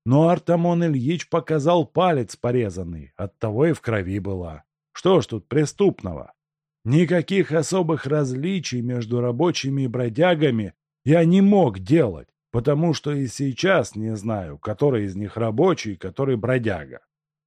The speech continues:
Паспортов мы не спрашиваем, где кто работает, не справляемся.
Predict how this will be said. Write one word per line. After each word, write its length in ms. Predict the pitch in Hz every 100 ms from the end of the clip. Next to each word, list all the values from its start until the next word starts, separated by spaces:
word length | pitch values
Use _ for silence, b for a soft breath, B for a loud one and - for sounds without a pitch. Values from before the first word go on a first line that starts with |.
| _
Паспортов 680 | 123 - 135 123 185 185 -
мы 180 | 87 92
не 160 | 85
спрашиваем, 840 | - - 151 156 - 135 131 120 107 _ -
где 260 | 101 196
кто 220 | - 175
работает, 720 | 175 160 175 190 180 175 143 131
не 220 | 135 165
справляемся. 1120 | - 165 165 147 131 120 110 98 - 85 73